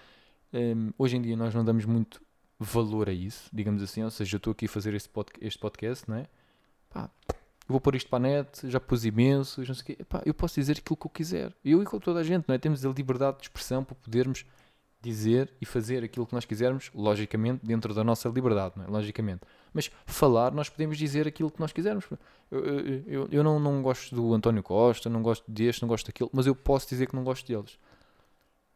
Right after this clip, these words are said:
E isto, hum, eu ou qualquer pessoa, não é? E isto era algo que, hum, pá, neste caso as minhas avós <laughs> não tinham, não podiam, percebem? E portanto esse era o valor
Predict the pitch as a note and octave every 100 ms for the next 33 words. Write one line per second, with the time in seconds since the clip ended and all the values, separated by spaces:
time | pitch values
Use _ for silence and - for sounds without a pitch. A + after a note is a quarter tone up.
0 | _ G2 A#2+ E3+ - - F3 - _ _
1 | _ _ _ _ _ _ - - A#2 A#2
2 | A#2 A2+ A2 G#2+ G#2+ G2+ A2 - - -
3 | - _ - D3+ E3+ - C#3+ D3 - D3+
4 | G#2+ F#2+ C3 - - _ _ _ - A#2+
5 | D3 D3 - - C3+ C3 C3 C3+ - -
6 | C3 B2+ C3 B2+ C3 B2+ B2 B2 B2 B2
7 | B2 - C3+ _ _ A#2+ A2+ A2 B2+ A#2+
8 | A#2+ B2 A#2 A2+ B2 - C3+ - B2+ A2
9 | - - A2 G#2 A2 A#2+ F#2+ - _ _
10 | - G2+ A#2 - _ _ _ - - _
11 | _ - A#2 C#3 B2+ - D#3 - - C#3+
12 | D3 - C3+ A#2+ B2 B2 B2+ A#2+